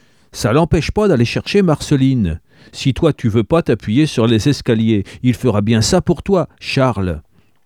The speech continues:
Je vais lui demander, » dit Mado Petit Pied. « Il dit qu'il veut pas. » «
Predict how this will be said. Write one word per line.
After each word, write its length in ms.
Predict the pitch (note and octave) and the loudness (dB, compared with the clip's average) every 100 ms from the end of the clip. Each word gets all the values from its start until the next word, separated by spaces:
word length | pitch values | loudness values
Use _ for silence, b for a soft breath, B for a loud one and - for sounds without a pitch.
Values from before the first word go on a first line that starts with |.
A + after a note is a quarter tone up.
| _ _ _ _ _ _ _ _ _ _ _ _ _ _ _ - | _ _ _ _ _ _ _ _ _ _ _ _ _ _ _ -6
Je 120 | B2+ | 0
vais 60 | F3+ | 4
lui 120 | G#3 | 4
demander, » 480 | G3 D#3 G#2+ A#2+ B2+ _ _ _ _ _ _ - | 6 4 2 0 -2 _ _ _ _ _ _ -14
dit 260 | E2 G2+ | -2 0
Mado 320 | G2 G2 G#2 | 2 2 0
Petit 220 | G2 - F#2+ | -2 -8 -12
Pied. « 320 | - F#2 G#2 _ _ _ _ _ _ _ b b b b - - | -6 -6 -6 _ _ _ _ _ _ _ b b b b -20 -4
Il 140 | D3+ C#3+ | 0 2
dit 180 | E3 G#3 | 0 0
qu'il 200 | F#3+ F3 | 2 2
veut 200 | D3 C#3+ | 4 2
pas. » « 300 | - C3 | 2 0